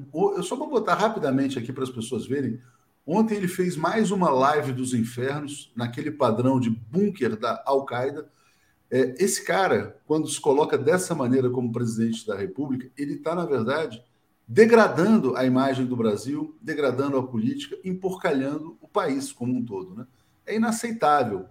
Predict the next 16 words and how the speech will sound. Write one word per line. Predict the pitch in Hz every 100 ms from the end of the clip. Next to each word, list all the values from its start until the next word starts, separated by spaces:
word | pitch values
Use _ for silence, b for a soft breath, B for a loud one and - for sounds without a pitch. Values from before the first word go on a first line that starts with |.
| _
que | -
essa | 120 127
figura | 123 123 131
seja | 127 123
presidente | 123 123 113 120 120
da | 120
República. | 123 - 87 87 _ _ _ _ _
Mas, | - 196
enfim, | 226 - 127 -
Alex, | - 123 110
eu | 156
passo | 151 165 -
pra | 180
você, | 151 - 147
então, | 143 143
falar | - 175 143 139 -